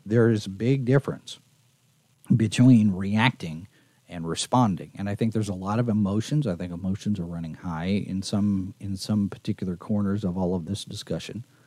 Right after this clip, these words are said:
And I think some people are not taking the time to sit and think and consider what's being said, what's been said,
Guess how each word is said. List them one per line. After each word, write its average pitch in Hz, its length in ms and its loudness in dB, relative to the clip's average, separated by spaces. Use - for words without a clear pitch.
And 101 120 0
I 98 100 0
think 101 280 -2
some 98 220 0
people 101 340 0
are 101 120 -2
not 101 680 -2
taking 98 460 -2
the 95 80 -6
time 90 800 -2
to 101 160 -4
sit - 680 -10
and 95 240 -2
think 87 680 0
and 90 260 -2
consider 85 800 0
what's 92 360 -2
being 87 360 -2
said, 78 360 -6
what's 101 260 -4
been 107 400 4
said, - 480 -8